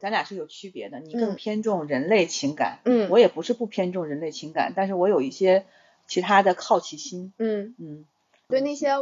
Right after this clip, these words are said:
Speaker 2: 完全不 care。
Speaker 1: 我从来没有跟你一起看过任何一场科幻电影或者是灾难电影。
Speaker 2: 就是，对，我是不会看科幻片儿的，但是我看过那个什么，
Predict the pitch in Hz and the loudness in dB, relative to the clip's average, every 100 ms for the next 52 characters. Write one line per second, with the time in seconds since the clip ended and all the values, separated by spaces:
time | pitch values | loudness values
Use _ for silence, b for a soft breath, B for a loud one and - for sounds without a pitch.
0 | 277 _ - 208 277 339 269 190 185 220 | -6 _ -2 0 0 2 2 2 -2 -10
1 | _ 208 - 240 170 - - B B 170 | _ -12 -4 0 -2 -4 -14 B B -6
2 | - 226 254 233 190 208 190 170 190 - | -4 0 0 0 -2 -6 -6 -10 -12 -16
3 | - 175 170 190 185 170 151 - 175 _ | -12 -10 -8 -8 -10 -12 -12 -12 -14 _
4 | - 185 196 165 165 143 117 - 160 151 | -10 -6 -6 -6 -8 -10 -12 -12 -10 -6
5 | - 185 339 311 294 269 240 - 277 240 | 0 2 2 4 4 2 -10 2 4 4
6 | 214 170 147 262 226 226 262 254 208 214 | 4 2 0 -8 -4 -2 -2 -2 -12 -12
7 | 214 196 - 185 170 - 311 339 247 - | -14 -14 -16 -18 -16 -6 0 4 2 0
8 | 277 240 214 202 190 190 - 165 170 180 | -4 -2 -2 -4 -6 -8 -10 -10 -14 -16
9 | 190 | -20